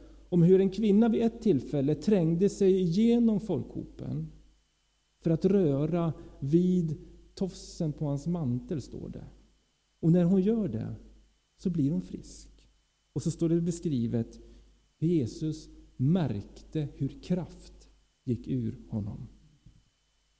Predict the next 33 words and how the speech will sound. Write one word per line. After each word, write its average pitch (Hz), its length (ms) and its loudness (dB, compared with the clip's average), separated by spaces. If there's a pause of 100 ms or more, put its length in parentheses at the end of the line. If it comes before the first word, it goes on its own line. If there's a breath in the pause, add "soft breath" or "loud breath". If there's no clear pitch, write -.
(180)
Det 139 100 -4
är 127 60 0
klart - 580 -10 (560)
att 127 160 -10
han 135 320 -10
var - 100 -12
trött. - 640 -18 (1400)
Därför 170 440 4
drog 170 220 6
han 170 100 4
sig 180 140 2
undan 165 480 2
till 160 120 0
Tyros 180 480 2
och 170 80 -2
Sidon. 170 380 2
Det 175 80 2
ligger 175 300 4
längs 196 180 0
kusten 123 680 0 (240 loud breath)
nordväst. 165 920 0 (960)
Ett - 160 2
område 180 720 6 (380 loud breath)
där 196 80 10
de 196 200 8
som 208 200 4
bodde 208 260 4
där 151 360 2
hade 135 380 -2
ett 135 120 -4
mycket 147 320 -2
spänt 113 600 -6
förhållande 117 800 -6